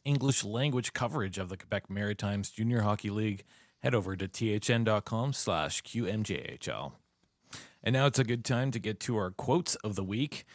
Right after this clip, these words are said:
And this week, it's all about Kirby Dach. It's, uh, it's been a difficult season for Kirby Dach. He had a season-ending injury pretty early on in the second game of the season.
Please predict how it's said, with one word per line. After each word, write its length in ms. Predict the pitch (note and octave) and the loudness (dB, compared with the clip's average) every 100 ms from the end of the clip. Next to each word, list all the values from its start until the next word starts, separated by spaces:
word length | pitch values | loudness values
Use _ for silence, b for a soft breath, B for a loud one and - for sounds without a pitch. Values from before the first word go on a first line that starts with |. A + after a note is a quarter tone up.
| b b - | b b -2
And 360 | B2+ B2 A#2+ | 2 4 4
this 260 | A#2 D#3 - | 2 2 2
week, 180 | F3 F3+ | 0 0
it's 120 | - - | -4 -4
all 200 | C#3 C#3+ | -2 0
about 240 | C#3 C#3+ | 2 2
Kirby 320 | - D3 B2 | 4 2 4
Dach. 360 | A2 B2 E3+ - | 2 2 2 0
It's, 280 | G2+ - A#2 | -2 0 2
uh, 240 | G#2 G2+ G#2+ | 2 0 -4
it's 160 | B2 | -8
been 160 | - F3 | 0 2
a 40 | |
difficult 400 | F#3 A3 G3+ F#3+ | 4 4 4 2
season 360 | C#3+ F3 C#3 A2 - _ | 4 4 4 2 -2 _
for 160 | - A2+ | -4 -2
Kirby 300 | - G2+ G2 | 2 2 4
Dach. 280 | G2 G#2 | 2 2
He 100 | - | 2
had 120 | G#2+ G#2 | 2 2
a 40 | |
season-ending 920 | - A#2 G#2 A2+ - G#2 G#2+ G#2+ G#2+ | 0 -2 -2 -4 -4 -2 2 2 0
injury 520 | - A2+ G2+ A2 A2+ G#2 - | 0 -2 0 2 2 0 -4
pretty 260 | C#3+ D3 | -4 -2
early 280 | F2+ A2 A2+ | -2 0 2
on 360 | G#2+ A#2+ B2 A#2+ B B | 6 6 6 2 B B
in 140 | - A#2 | 0 2
the 80 | B2 | 4
second 340 | D#3 - C3 | 2 4 2
game 220 | A#2 B2+ | 4 4
of 120 | B2 | 2
the 100 | G#2+ | 2
season. 580 | G#2 - A2 G#2+ A#2 A2+ | 2 2 2 2 4 2